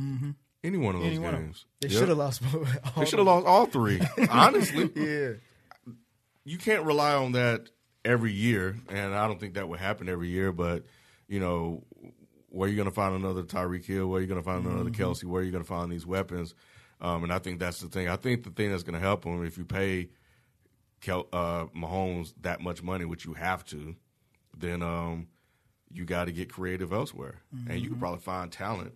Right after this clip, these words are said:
Speaker 2: because as long as they can catch and run fast,
Speaker 1: Right.
Speaker 2: which is what he excels at, I think they'll be fine. But I
Speaker 1: And, and you just never know. I mean, it's a lot of stuff. I mean, remember, they lost Kareem Hunt.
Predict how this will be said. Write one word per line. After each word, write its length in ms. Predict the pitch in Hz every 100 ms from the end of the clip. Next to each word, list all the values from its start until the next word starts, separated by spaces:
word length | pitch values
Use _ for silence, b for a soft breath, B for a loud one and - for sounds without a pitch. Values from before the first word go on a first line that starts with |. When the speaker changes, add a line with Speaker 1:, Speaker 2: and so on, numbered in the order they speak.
| _
Speaker 2:
because 180 | 90 92
as 60 | 87
long 180 | 92 98
as 60 |
they 60 | 87
can 140 | 87
catch 260 | 82 104 85
and 140 | 82
run 120 | 90 90
fast, 500 | 107 135 113 98 - b 143
Speaker 1:
Right. 220 | 135 113
Speaker 2:
which 120 | 92
is 80 | 90
what 180 | 92 90
he 80 | 92
excels 360 | 87 117 135 104
at, 140 | 92
I 60 | 92
think 200 | 104 92
they'll 140 | 87
be 120 | 85 80
fine. 400 | - 92 92 85 _ _ _ _ _ _ -
But 340 | 82 82 78 - _ _ _
I 240 | 78 76 - B B B B B B B -
Speaker 1:
And, 160 | 139 175
and 160 | 175
you 60 | 196
just 180 | 226 190
never 220 | 214 202
know. 100 | 208
I 80 | 180
mean, 180 | 185 185
it's 260 | 202 208 - _ _ _
a 40 | 131
lot 200 | 170 190
of 80 | 175
stuff. 220 | 156 139
I 40 |
mean, 240 | 151 143 139
remember, 300 | 160 214 139
they 100 | 131
lost 280 | 143 143
Kareem 240 | - 147 123
Hunt. 220 | 156 165